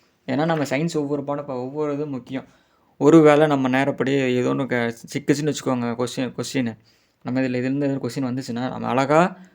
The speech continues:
ஸ்கோர் பண்ணிட்டு போயிட்டே இருக்கலாம். அதுக்காக தான் வந்து சயின்ஸ்லயே வந்து நம்ம குப்பையெல்லாம் படிக்க போறதில்ல. செலக்டட் டாபிக்ஸ் மட்டும்தான். அந்த செலக்டட் டாபிக்ஸ் உண்டான பாடம் மட்டும் இதுல படிச்சா போதும், இல்லையா?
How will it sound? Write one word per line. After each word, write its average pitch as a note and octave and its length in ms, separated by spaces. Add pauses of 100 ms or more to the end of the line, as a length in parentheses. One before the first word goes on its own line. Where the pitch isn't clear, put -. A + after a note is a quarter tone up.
(220)
ஸ்கோர் D3+ 340
பண்ணிட்டு C3+ 240
போயிட்டே C3+ 260
இருக்கலாம். A#2+ 320
அதுக்காக B2+ 400
தான் - 0
வந்து A#2+ 320 (300)
சயின்ஸ்லயே F3 440
வந்து F3 200
நம்ம D#3+ 240
குப்பையெல்லாம் D3+ 340
படிக்க C#3+ 220
போறதில்ல. C3+ 400
செலக்டட் E3 400
டாபிக்ஸ் D3 340
மட்டும்தான். C3 380
அந்த A2 200
செலக்டட் E3+ 380
டாபிக்ஸ் D#3 360
உண்டான C#3 540
பாடம் C#3+ 320
மட்டும் C#3+ 240
இதுல C#3+ 200
படிச்சா C#3+ 360
போதும், B2 380
இல்லையா? C3 400